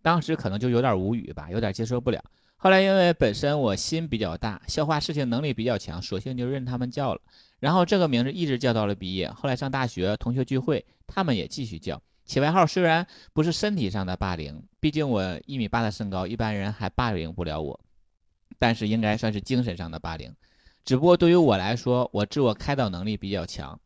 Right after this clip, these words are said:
即使我真的爱好男，不在乎别人给我起外号，他们也最开始的时候是歧视的一位，变成了稀松-，比较稀松平常的昵称了。可能这么多年过去了，再见到我，或许不记得我本名叫什么，但是还会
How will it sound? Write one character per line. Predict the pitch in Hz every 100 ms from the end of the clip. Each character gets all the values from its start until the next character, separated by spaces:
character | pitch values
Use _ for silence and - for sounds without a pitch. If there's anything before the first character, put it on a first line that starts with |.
| _ _ _ _
即 | - 156
使 | 185 151
我 | 95
真 | 165
的 | 165
爱 | - 104
好 | 101 80
男， | 65 - _
不 | 117
在 | 120 175
乎 | 123
别 | 101 101
人 | 101
给 | 95
我 | 98
起 | - 82
外 | 76 -
号， | 95 - _ -
他 | -
们 | 175
也 | 135
最 | - 165
开 | - 160
始 | 147
的 | 87 92 - - -
时 | - 104
候 | 117
是 | 110 120
歧 | - 101 127
视 | 170
的 | 123
一 | 98
位， | 101 95
变 | 127 120
成 | 117
了 | 110
稀 | 117 -
松-， | 123 131 131 - -
比 | 131
较 | 139
稀 | 135 143
松 | 143
平 | - 113 143
常 | 110 85
的 | 107 110 - _
昵 | 143 131
称 | - 78
了。 | - - _ _ - - _ -
可 | 151
能 | 160
这 | 190
么 | 170
多 | 170
年 | 160 147
过 | 151 170
去 | 147 101
了， | 87
再 | - 160
见 | 139 135
到 | 135 127
我， | 85 90
或 | 151
许 | 127 101
不 | - 107
记 | - 185
得 | 139 104
我 | 113
本 | - 87
名 | 85 90
叫 | 123 143
什 | 107
么， | 80
但 | - 127
是 | 127
还 | 120 113 147
会 | 156 127